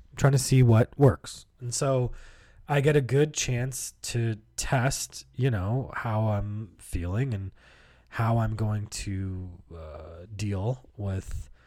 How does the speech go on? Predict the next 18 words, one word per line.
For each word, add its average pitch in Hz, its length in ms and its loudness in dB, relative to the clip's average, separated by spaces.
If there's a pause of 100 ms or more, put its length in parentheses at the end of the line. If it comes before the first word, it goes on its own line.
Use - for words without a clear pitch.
(380)
with 98 180 -2
all 98 200 0
this 95 200 -6
different 95 380 -10
shit. - 400 -6
And, 92 320 -14
and, 90 400 -12
and 95 100 -12
that's 92 220 -8
all 87 220 -4
fun 85 360 -10
and 85 240 -10 (240)
whatever. 117 400 -4 (220)
But 107 220 0 (520)
the 123 60 -8
bottom 175 280 0
line 139 280 -4
is 98 360 -12